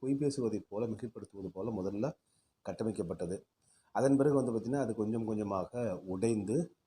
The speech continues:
அ, அவர் கூறியதெல்லாம் உண்மை என்பது வந்து ஆனதுக்கப்புறம் அதை விட்டுட்டு அடுத்த டாக்டிக் போயிட்டாங்க.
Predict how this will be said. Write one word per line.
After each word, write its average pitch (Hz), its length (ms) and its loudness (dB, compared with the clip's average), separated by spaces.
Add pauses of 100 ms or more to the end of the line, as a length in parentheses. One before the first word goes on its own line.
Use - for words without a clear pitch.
(220)
அ, 92 40 -14
அவர் 92 560 -2
கூறியதெல்லாம் 110 640 0
உண்மை 120 520 0
என்பது 98 300 -6
வந்து 98 440 -2
ஆனதுக்கப்புறம் 98 520 -4
அதை 107 220 0
விட்டுட்டு 110 260 0
அடுத்த 107 220 -2
டாக்டிக் 95 460 -6
போயிட்டாங்க. 87 400 -6